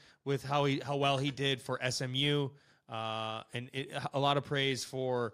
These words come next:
uh, what's gonna happen with this new wide receiver group, with the new offense that we are going to be implementing. It's gonna open a lot of things up for Braylon. He's not gonna be running versus ten-man boxes. A lot of energy, Kyle, around this team, and it all starts Saturday, pal.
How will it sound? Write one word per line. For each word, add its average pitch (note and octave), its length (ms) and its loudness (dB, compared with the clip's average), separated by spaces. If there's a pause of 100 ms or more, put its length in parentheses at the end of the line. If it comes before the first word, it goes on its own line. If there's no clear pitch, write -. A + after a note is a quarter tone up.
(300)
uh, A#2 180 0
what's D3 280 2
gonna D#3+ 140 0
happen C3+ 340 0
with B2 120 -4
this B2 200 -6
new C3+ 100 2
wide B2+ 160 4
receiver F#3+ 360 2
group, F#3 380 4 (220)
with F#3+ 320 4 (140)
the D3+ 160 -2
new E3 180 8
offense D#3+ 380 4
that D3 160 2
we C#3+ 120 2
are C#3+ 120 4
going C#3 180 2
to C3 60 -2
be C3+ 60 -2
implementing. C#3+ 540 4 (400)
It's C#3 140 -10
gonna C3 140 2
open C#3 200 4
a C3+ 40 2
lot B2+ 120 2
of A#2+ 60 -4
things B2+ 180 -6
up C3 140 -2
for A#2 80 -14
Braylon. D#3+ 520 4
He's C3 140 -8
not A#2 160 -2
gonna A#2+ 100 -4
be A#2+ 40 -2
running A#2+ 200 0
versus A2+ 180 -4
ten-man A#2+ 560 -4
boxes. C3+ 500 0 (320)
A C#3 40 -2
lot E3 200 8
of F3 80 4
energy, D#3+ 340 6
Kyle, C#3 320 6
around C#3 220 4
this B2+ 120 0
team, D3+ 380 2 (100)
and C3 120 2
it C#3 80 4
all C#3+ 160 6
starts D3 320 2
Saturday, C#3+ 400 4
pal. B2+ 340 0